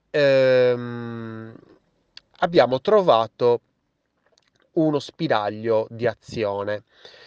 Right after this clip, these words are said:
Cosa vuol dire uno spiraglio di azione? Voglio dire un punto in cui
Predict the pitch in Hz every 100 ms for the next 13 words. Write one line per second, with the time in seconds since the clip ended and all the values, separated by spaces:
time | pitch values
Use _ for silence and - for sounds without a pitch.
0 | - - _ - 254 233 147 120 117 117
1 | - 127 123 123 117 - 123 117 120 135
2 | 190 208 214 165 151 143 147 175 185 -
3 | _ - 175 165 165 160 160 147 - 196
4 | 180 147 127 117 156 160 185 185 _ 160
5 | 165 160 - 185 170 131 123 110 107